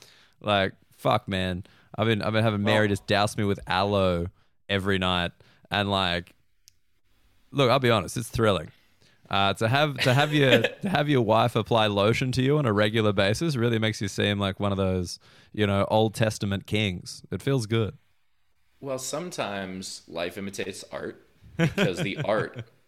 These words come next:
Speaker 2: imitated life in the beginning. Like the,
Speaker 1: <laughs>
Speaker 2: that, that wasn't an artist's conception of how it looks to get a sunburn on your back. That's just how it looks.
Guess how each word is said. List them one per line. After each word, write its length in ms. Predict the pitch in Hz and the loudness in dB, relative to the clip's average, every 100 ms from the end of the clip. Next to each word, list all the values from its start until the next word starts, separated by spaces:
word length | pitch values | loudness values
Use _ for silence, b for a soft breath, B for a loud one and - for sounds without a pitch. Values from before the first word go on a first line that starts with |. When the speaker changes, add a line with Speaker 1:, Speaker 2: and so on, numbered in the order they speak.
| - | -8
Speaker 2:
imitated 440 | 107 98 107 92 | -6 -4 -4 -4
life 280 | 90 92 92 | -2 -4 -4
in 60 | 98 | -8
the 40 | |
beginning. 420 | 82 85 104 110 - B B B B B - | -10 -8 -6 -6 -10 B B B B B -4
Like 240 | 104 147 | -4 -2
the, 500 | - 104 101 98 95 b | -6 -6 -6 -6 -10 b
Speaker 1:
<laughs> 120 | b - | b -8
Speaker 2:
that, 400 | 98 165 202 - - | -2 -2 -2 -8 -20
that 360 | 113 151 214 - | -6 -4 -4 -8
wasn't 480 | 117 127 143 139 - | -8 -4 -4 -6 -4
an 340 | 113 107 95 - | -2 0 -2 -4
artist's 320 | 113 123 120 - | -2 -2 -4 -10
conception 920 | 104 92 - - 104 - - 76 - _ _ | -12 -6 -4 -4 -4 -6 -8 -12 -18 _ _
of 220 | 85 82 | -8 -8
how 240 | - 95 87 | -4 -2 -2
it 120 | - | -6
looks 240 | 95 - | -8 -8
to 120 | - 92 | -10 -6
get 160 | 92 | -4
a 60 | 90 | -4
sunburn 420 | - 90 85 87 | -6 -6 -8 -10
on 80 | 92 | -12
your 100 | 90 | -8
back. 360 | 98 87 107 | -4 -4 -6
That's 200 | - - - | -8 -8 -6
just 140 | 151 | -4
how 180 | 120 156 | 0 0
it 80 | 123 | -2
looks. 360 | 170 - - | -6 -8 -6